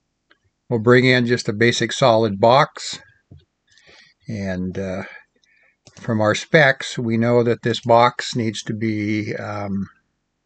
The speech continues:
let's see, it's five millimeters wide,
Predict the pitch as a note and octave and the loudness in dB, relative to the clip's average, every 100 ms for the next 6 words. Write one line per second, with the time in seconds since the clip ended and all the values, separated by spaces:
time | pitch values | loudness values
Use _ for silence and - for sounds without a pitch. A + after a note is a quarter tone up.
0 | _ _ _ _ _ _ _ _ _ _ | _ _ _ _ _ _ _ _ _ _
1 | _ _ _ D#3+ - - - - D3 G#2 | _ _ _ -14 -12 -10 -6 -4 -2 -4
2 | - - - - - - - G2+ - - | -6 -8 -10 -10 -14 -16 -16 -16 -4 2
3 | B2+ C3+ B2+ - B2+ C3 B2 B2 B2+ B2 | 4 4 0 -4 0 2 2 4 6 6
4 | A#2 - B2 A#2 D3+ F3 D#3+ D#3 D#3+ | 4 0 -4 2 4 6 6 4 2